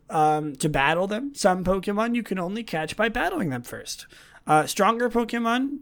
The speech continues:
like alpha Pokemon, I've seen some alpha Pokemon. They're super strong Pokemon that you, uh, that, you know, extremely high level for their area. They're also huge. They are really strong. Um, and you, you can catch them. That's just, you know, they're just an extra challenge. And, like,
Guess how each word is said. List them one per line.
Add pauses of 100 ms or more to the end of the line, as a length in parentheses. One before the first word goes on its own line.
like
alpha
Pokemon,
I've
seen
some
alpha
Pokemon.
They're (320)
super
strong
Pokemon
that
you,
uh, (300)
that,
you
know, (380)
extremely
high
level
for
their
area.
They're
also
huge. (320)
They
are
really
strong. (540)
Um,
and
you,
you
can
catch
them.
That's
just,
you
know,
they're
just
an
extra
challenge.
And,
like,